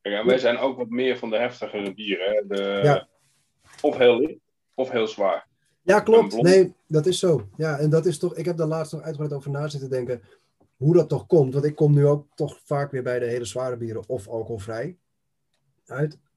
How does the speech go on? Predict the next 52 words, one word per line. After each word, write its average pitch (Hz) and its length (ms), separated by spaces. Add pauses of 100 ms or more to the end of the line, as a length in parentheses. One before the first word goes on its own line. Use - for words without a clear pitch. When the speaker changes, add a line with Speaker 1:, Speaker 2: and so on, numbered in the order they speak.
(120)
Speaker 2:
Ja, 127 160
en 135 260
dat 147 180
komt 143 240
toch 202 200
omdat 151 320
de 151 60
meeste 143 280
smaak 160 880
verwacht 143 440
je 127 220
of 98 120
krijg 127 380
je 113 240 (400)
in 147 140
zware 127 340
bieren. 113 420 (680)
Dat 147 240
is - 80
toch 190 180
gewoon 127 380
waar. 143 220
Weet 135 120
je, 151 60
een, 139 220
een 143 240
I 135 60
P - 60
A 131 100
is 147 140
wel 113 100
lekker 123 180
op 123 80
zijn 107 120
tijd, 107 220
maar 110 100
ik 104 100
vind 110 180
drie, 113 280
drie 117 280
I 113 60
P 101 80
A's 113 240
van, 110 380
eh, 107 180
zes 104 240
procent 110 340
die 107 100
niet 113 200
eruit 113 220
springen, 104 480 (560)
dat, 131 200